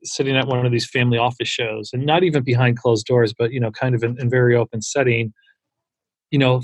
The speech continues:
folks at a family office, very high net worth, they'll admit they have less than ten percent of their assets in stocks and bonds and mutual funds. So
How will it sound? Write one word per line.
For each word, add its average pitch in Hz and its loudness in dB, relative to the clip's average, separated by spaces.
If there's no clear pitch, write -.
folks 170 4
at 147 4
a - -4
family 131 0
office, 127 2
very 127 2
high 123 -2
net 120 0
worth, 127 0
they'll 185 4
admit 135 2
they 127 2
have 117 2
less 131 2
than 113 -4
ten 123 -2
percent 120 -2
of 113 -2
their 113 2
assets 120 0
in 113 -6
stocks 104 -4
and 110 -4
bonds 110 -6
and 113 -2
mutual 120 -2
funds. 120 -10
So 131 2